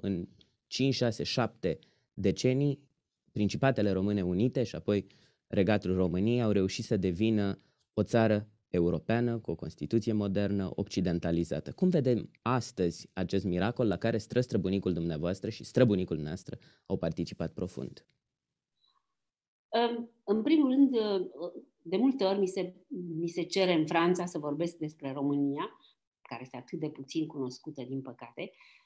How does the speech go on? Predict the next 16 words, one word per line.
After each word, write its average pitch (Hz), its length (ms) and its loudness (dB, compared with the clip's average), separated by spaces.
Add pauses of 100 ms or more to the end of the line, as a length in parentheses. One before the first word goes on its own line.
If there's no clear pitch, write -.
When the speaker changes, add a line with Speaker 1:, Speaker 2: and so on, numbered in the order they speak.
(140)
Speaker 2:
și - 260 -8
pe 151 140 -10
care 143 220 -10
încerc 135 320 -8
să - 180 -12
o 127 220 -4
promovez 135 580 -2 (160)
așa 165 220 -2
cum - 340 -10
încerca 151 460 -6
să - 120 -16
o 151 40 -12
promoveze 139 520 -2
și 139 220 -2
Ion 143 200 0
Ghica 170 400 -4